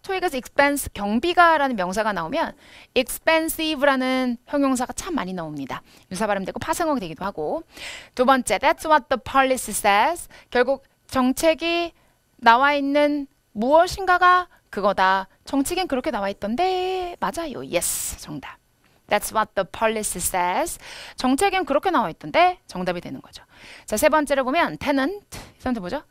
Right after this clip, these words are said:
세입자는 이사 나갔다가 되면서 moving, moved, 파생어가 되는 건데 또 가능한 정답은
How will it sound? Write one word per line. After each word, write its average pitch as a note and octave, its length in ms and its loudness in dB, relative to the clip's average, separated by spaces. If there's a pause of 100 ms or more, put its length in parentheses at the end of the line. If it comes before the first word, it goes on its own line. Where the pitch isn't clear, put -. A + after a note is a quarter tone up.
세입자는 B3+ 1300 0 (320)
이사 A3+ 220 0
나갔다가 - 580 0
되면서 F3+ 440 -2 (160)
moving, F3+ 600 -2 (100)
moved, F#3 380 -6 (240)
파생어가 C#4+ 500 -2
되는 E3 220 -6
건데 D#3+ 360 -2 (360)
또 C#4 120 -2
가능한 B3+ 400 0
정답은 A3 520 2